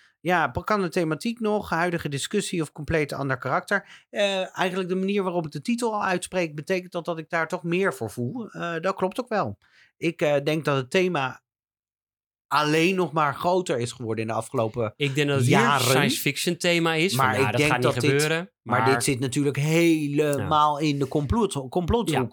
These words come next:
Speaker 2: wat
Speaker 1: dit
Speaker 2: ik wel
Speaker 1: moment.
Speaker 2: vind, is dan vind ik de titel eigenlijk best slecht.
Speaker 1: Enemy of the State, ja.
Speaker 2: Ja, want, ehm,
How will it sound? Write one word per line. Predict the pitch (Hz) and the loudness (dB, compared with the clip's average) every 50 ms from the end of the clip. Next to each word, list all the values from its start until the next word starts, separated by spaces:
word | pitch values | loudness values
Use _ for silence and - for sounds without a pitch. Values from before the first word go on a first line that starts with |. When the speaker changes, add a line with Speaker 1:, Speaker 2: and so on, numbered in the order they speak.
| - 113 | -2 0
Speaker 2:
wat | 175 190 | 2 2
Speaker 1:
dit | 190 | 2
Speaker 2:
ik | 160 | 4
wel | 170 196 220 | 4 4 4
Speaker 1:
moment. | 233 247 254 | 4 2 2
Speaker 2:
vind, | 190 208 233 254 262 | 0 -2 -2 -2 -2
is | 247 185 165 | -4 -4 -4
dan | 156 175 170 165 - 151 | -4 -4 -6 -6 -6 -6
vind | 143 170 156 | -6 -6 -6
ik | 135 | -6
de | 120 117 | -8 -10
titel | - - 240 240 - 165 160 170 - | -6 -6 -4 0 0 0 0 0 -2
eigenlijk | 139 135 135 127 143 - - | -2 -4 -4 -6 -8 -10 -6
best | - 123 123 - - - - - | -6 -6 -6 -6 -8 -10 -10 -10
slecht. | - - 196 190 143 - - - - - _ _ _ _ _ _ _ _ _ _ _ _ _ _ _ _ _ _ _ - | -8 -4 -4 -4 -4 -4 -6 -8 -10 -10 _ _ _ _ _ _ _ _ _ _ _ _ _ _ _ _ _ _ _ -4
Speaker 1:
Enemy | 135 160 170 165 160 | -2 0 2 2 2
of | 151 | 0
the | - - | -2 -4
State, | - - - 196 170 127 117 - - - | -6 0 2 2 2 2 -2 -6 -6 0
ja. | 131 135 | 2 2
Speaker 2:
Ja, | 131 113 107 - _ | 2 2 0 -4 _
want, | - 123 156 180 180 170 190 190 - - - _ _ _ _ _ _ _ _ _ _ - | -6 -2 0 2 2 2 0 0 -4 -6 -6 _ _ _ _ _ _ _ _ _ _ -8
ehm, | - 156 151 147 143 139 139 135 131 131 131 131 135 | -6 -4 -2 -2 -2 -2 -2 -2 -4 -4 -4 -6 -6